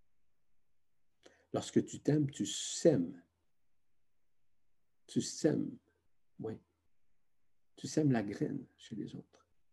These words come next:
Je reviens toujours à, avec ma fille de douze ans, avec laquelle j'ai, nous regardons une émission sur la,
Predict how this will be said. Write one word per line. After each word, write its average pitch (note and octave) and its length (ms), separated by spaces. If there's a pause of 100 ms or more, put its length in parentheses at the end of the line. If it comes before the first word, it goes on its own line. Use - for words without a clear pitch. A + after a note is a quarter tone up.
(2750)
Je - 100
reviens F3 200
toujours E3+ 360
à, A2+ 140 (920)
avec A2 280
ma G#2+ 180
fille D#3+ 260
de B2 120
douze A2+ 240
ans, C#3+ 160 (140)
avec G#2+ 200
laquelle A2+ 320
j'ai, G#2 220 (160)
nous A#2+ 120
regardons G#2+ 420
une A#2 100
émission A#2 380
sur - 220
la, F#2+ 160